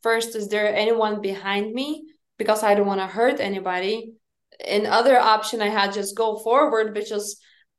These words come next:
uh, what if these machines gonna <laughs> somehow, they're gonna lock me or something, and then water is gonna start splashing, then I have to run and open the doors in between the water.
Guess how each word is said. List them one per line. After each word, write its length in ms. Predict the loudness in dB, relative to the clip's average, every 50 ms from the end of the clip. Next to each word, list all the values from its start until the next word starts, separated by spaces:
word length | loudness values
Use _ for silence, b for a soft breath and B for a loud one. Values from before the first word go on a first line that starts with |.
| _ _ -10
uh, 220 | -8 -4 -2 0
what 200 | 2 4 4 4
if 200 | 4 0 -2 -4
these 220 | -4 -4 -2 -2 0
machines 600 | 0 0 0 0 -2 -4 -2 0 2 2 2 2
gonna 340 | 2 2 2 4 4 2 2
<laughs> 120 | 0 0
somehow, 580 | 0 0 2 2 2 4 4 4 2 2 0 -4 B B B B B _
they're 160 | 0 0 2 2
gonna 220 | 4 4 4 4
lock 360 | 4 4 6 6 4 4 2
me 240 | 0 0 2 2 4
or 100 | 2 2
something, 480 | 0 0 0 0 2 0 0 -2 -2 -2
and 80 | -2
then 160 | -2 -2 -2
water 280 | 0 2 4 4 4 2
is 100 | -2 -4
gonna 220 | -4 -4 -4 -4 -4
start 240 | -2 -2 -4 -4 -4
splashing, 540 | -2 2 4 4 4 4 0 -2 -6 -4
then 140 | -4 -4 -2
I 120 | 0 0 2
have 200 | 0 0 -2 -4
to 220 | -8 -12 -12 -14 -20 _ _
run 440 | -6 -4 -2 -2 -2 -2 -2 -4 -6
and 140 | -6 -4 -4
open 340 | -4 -4 -4 -6 -8 -8 -8
the 100 | -6 -2
doors 340 | 0 0 0 0 0 -2
in 160 | -6 -8 -8 -8
between 360 | -10 -10 -8 -6 -4 -4 -4
the 80 | -4 -4
water. 420 | -4 -4 -4 -2 -4 -6 -6 -10